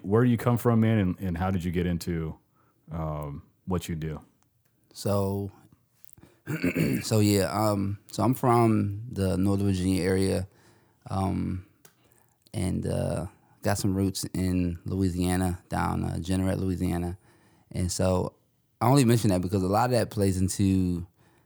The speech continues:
Speaker 2: I guess, how I see things. It's, it's so weird, too. I, I, I didn't live down there, but I guess I spent a key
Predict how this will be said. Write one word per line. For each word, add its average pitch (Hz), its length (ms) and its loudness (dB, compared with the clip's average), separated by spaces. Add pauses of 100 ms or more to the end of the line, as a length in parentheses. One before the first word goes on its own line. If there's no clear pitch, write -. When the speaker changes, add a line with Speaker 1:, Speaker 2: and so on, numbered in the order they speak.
(180)
Speaker 2:
I 98 60 -6
guess, 92 200 -2
how 95 180 2
I 92 100 2
see 95 240 -2
things. 90 580 -4 (1080)
It's, 92 220 -8
it's - 140 -4
so 107 180 0
weird, 98 240 0
too. 104 180 0
I, 98 60 2
I, 120 460 2
I 127 80 2
didn't 139 220 4
live 127 200 4
down 104 240 4
there, 98 280 0 (400)
but 98 440 2 (720)
I 107 120 0
guess 117 240 0
I 98 120 2
spent - 420 -2
a 98 80 -4
key 110 560 -2